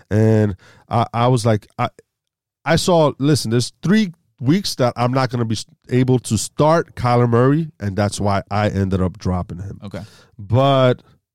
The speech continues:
Speaker 1: I regret it. Of course I regret it.
Speaker 2: <laughs>
Speaker 1: I regret it instantly after that game where he had a good showing against the Niners. And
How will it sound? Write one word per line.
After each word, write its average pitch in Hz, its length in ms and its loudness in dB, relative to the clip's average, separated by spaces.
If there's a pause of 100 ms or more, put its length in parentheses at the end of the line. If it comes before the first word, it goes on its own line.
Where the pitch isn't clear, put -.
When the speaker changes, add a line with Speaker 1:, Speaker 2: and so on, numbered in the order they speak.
(160)
Speaker 1:
I 120 80 2
regret 175 320 2
it. - 100 -12
Of - 100 -20
course - 220 -2
I 117 40 2
regret 87 320 -2
it. - 760 -16
Speaker 2:
<laughs> - 40 -12
Speaker 1:
I - 80 -2
regret 123 340 2
it - 140 -8
instantly 117 500 -4
after 101 300 -4
that 98 220 -2
game 92 260 -4
where 90 140 -4
he 92 180 -4
had 92 180 -2
a 87 60 -8
good 117 260 -2
showing 101 420 -4 (420)
against 98 360 -4
the 87 60 -8
Niners. 85 500 -10 (460)
And 123 520 2